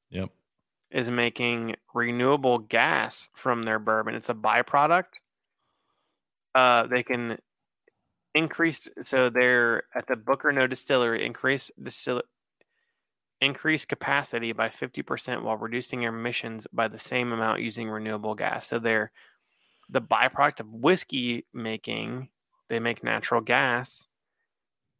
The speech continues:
Speaker 2: create a high quality fertilizer that intends to make available to local farmers. Isn't that
Speaker 1: That's
Speaker 2: wild?
Speaker 1: wild.
Speaker 2: I don't know
Speaker 1: That
Speaker 2: what that, I don't e-, I don't even understand what I just said, but it sounds cool.
Speaker 1: Yeah.
Speaker 2: It sounds like, it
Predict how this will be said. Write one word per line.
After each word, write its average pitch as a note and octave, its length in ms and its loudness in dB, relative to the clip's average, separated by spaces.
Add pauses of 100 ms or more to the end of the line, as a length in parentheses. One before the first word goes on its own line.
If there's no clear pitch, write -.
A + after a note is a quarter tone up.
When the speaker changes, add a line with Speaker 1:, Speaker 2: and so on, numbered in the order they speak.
(120)
Speaker 2:
create B2 140 4
a A2+ 40 0
high C3 180 2
quality B2+ 340 2
fertilizer A#2 640 2
that A2 80 0
intends A#2+ 480 -6
to A#2 100 -10
make A#2 300 -6 (120)
available A2 380 -4
to A#2 100 -4
local G#2+ 420 -2
farmers. - 680 -8 (840)
Isn't D#3+ 120 4
that - 80 4
Speaker 1:
That's A#2 100 0
Speaker 2:
wild? G#2+ 340 4
Speaker 1:
wild. D2 160 -6 (380)
Speaker 2:
I - 60 4
don't G#3+ 100 6
know D#3+ 60 4
Speaker 1:
That B2 60 6
Speaker 2:
what A2+ 180 0
that, A2 80 4
I D#3 120 6
don't F#3+ 100 2
e-, F#3 80 2 (140)
I E3+ 60 0
don't G3 140 2
even F#3 140 4
understand F3 340 2
what D#3 80 4
I D3+ 80 2
just C#3+ 200 -6
said, D#3 300 -2 (840)
but C3+ 100 0
it C#3+ 80 -6
sounds D#3+ 320 2
cool. A2+ 360 -6 (380)
Speaker 1:
Yeah. E2+ 280 0
Speaker 2:
It - 1120 -20
sounds D#3 220 4
like, D3+ 240 0 (100)
it D#3+ 180 2